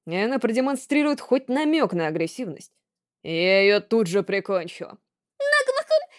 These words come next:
Speaker 2: огромное спасибо!»
Speaker 1: Загорелось лицо Сузу, а Шидзуку с Каори вздохнули с облегчением. Не могу понять, должен ли я быть рад, что стал милостивее,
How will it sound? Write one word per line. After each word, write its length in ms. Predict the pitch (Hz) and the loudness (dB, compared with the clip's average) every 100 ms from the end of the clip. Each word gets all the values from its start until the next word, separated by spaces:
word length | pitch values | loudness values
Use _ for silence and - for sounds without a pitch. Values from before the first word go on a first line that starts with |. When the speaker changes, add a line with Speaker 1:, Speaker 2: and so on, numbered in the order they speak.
| _ | _
Speaker 2:
огромное 680 | 587 508 523 554 554 466 508 | -8 4 4 6 2 -2 -6
спасибо!» 800 | - 539 539 494 480 466 392 - _ _ _ | 0 0 -2 -4 2 2 2 -6 _ _ _
Speaker 1:
Загорелось 580 | 190 185 202 349 480 392 | -10 -2 2 4 4 4
лицо 260 | 339 302 339 | 0 0 -4
Сузу, 460 | - 302 165 160 - _ - | -2 -4 -2 -8 -10 _ 0
а 140 | 175 | 0
Шидзуку 440 | 185 269 214 196 180 | 2 0 0 -2 -6
с 80 | |
Каори 380 | - 170 277 202 | -2 2 2 2
вздохнули 420 | 175 196 - 262 | 0 -4 -4 -6
с 80 | 254 | 0
облегчением. 800 | 247 254 262 320 220 160 - - _ _ _ - | 2 2 0 0 0 -4 -10 -20 _ _ _ -12
Не 240 | - 190 | -2 0
могу 260 | 226 277 415 | 0 2 0
понять, 540 | - 175 185 - - | 2 0 -2 -6 -12
должен 580 | 139 160 277 330 262 285 | -10 -2 0 0 0 -2
ли 140 | 254 226 | 0 2
я 180 | 226 | 2
быть 240 | 202 180 - | 2 -2 -2
рад, 280 | 156 208 254 | 2 2 2
что 200 | - 262 | -2 -4
стал 320 | - 262 254 | 0 0 2
милостивее, 800 | 233 240 247 - - 240 247 | -2 -2 -4 -4 -6 0 0